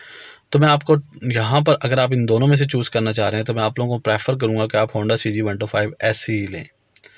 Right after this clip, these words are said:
उसकी मेन रीज़न ये है कि Honda का ये मार्केट में एक वर्थ है, इसकी रीसेल वैल्यू काफ़ी ज़बरदस्त है और हाथों हाथ सेल हो जाती है, क्योंकि रीसेल का एक बहुत बड़ा फैक्टर है। लोग आजकल के टाइम में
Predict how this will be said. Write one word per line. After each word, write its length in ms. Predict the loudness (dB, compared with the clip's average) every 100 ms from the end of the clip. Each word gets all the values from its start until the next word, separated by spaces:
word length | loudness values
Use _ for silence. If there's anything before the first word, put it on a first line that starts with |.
| -20 -20 -12 -4
उसकी 180 | 0 4
मेन 180 | 4 4
रीज़न 180 | 2 4
ये 120 | 4
है 80 | 4
कि 120 | 2
Honda 360 | 2 2 2 4
का 160 | 4
ये 80 | 4
मार्केट 440 | 2 -2 -2 -4 -2
में 60 |
एक 60 | 0
वर्थ 260 | 0 0 0
है, 140 | -2 -4 -6
इसकी 240 | -4 -2
रीसेल 340 | -2 0 2 2
वैल्यू 220 | 2 0
काफ़ी 280 | -2 -2 0
ज़बरदस्त 560 | 0 0 2 0 0
है 80 | -2 -4 -16 -14 -14 -6 2
और 200 | 2 4
हाथों 280 | 0 2 2
हाथ 180 | 2
सेल 160 | 0 2
हो 60 | 2
जाती 240 | 2 0
है, 40 |
क्योंकि 240 | 0 4 4
रीसेल 500 | 4 2 4 4 4
का 140 | 4
एक 200 | 2 2
बहुत 260 | 0 2 2
बड़ा 160 | 2
फैक्टर 280 | 2 0 0
है। 100 | 2
लोग 300 | 4 4 2 0
आजकल 340 | -2 0 -2
के 120 | -2
टाइम 260 | 0 0 0
में 200 | -2